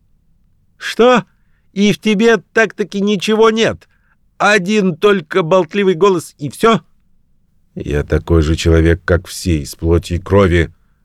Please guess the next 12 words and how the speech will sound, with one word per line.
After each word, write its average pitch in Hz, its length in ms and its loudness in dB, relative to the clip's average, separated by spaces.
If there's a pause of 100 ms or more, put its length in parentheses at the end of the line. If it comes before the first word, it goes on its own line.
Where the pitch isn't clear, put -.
мне 73 180 -8
нужно 78 300 -2
есть, 87 600 0
пить 95 400 -2
и 87 60 -6
прикрыть 90 720 -6
свою 92 380 0
наготу, 95 480 0
но 95 140 2
я 82 200 -2
невидимка. 78 1080 -8 (340)
Понятно? 104 760 0